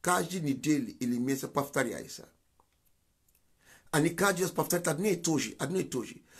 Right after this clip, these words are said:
Любой проповедник, который приезжает к ним, будет молиться об одной и той же проблеме. Знаете почему? Вера без дел. То малое, что знает,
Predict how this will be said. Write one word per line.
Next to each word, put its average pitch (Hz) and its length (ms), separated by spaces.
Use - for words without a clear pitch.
Любой 151 260
проповедник, 170 600
который 170 280
приезжает 156 540
к - 120
ним, 185 220
будет 180 220
молиться 156 400
об 147 160
одной 160 240
и - 40
той 156 140
же 160 80
проблеме. 127 720
Знаете 170 220
почему? 208 500
Вера 156 300
без 156 260
дел. 196 260
То 190 140
малое, 214 440
что 196 540
знает, 147 960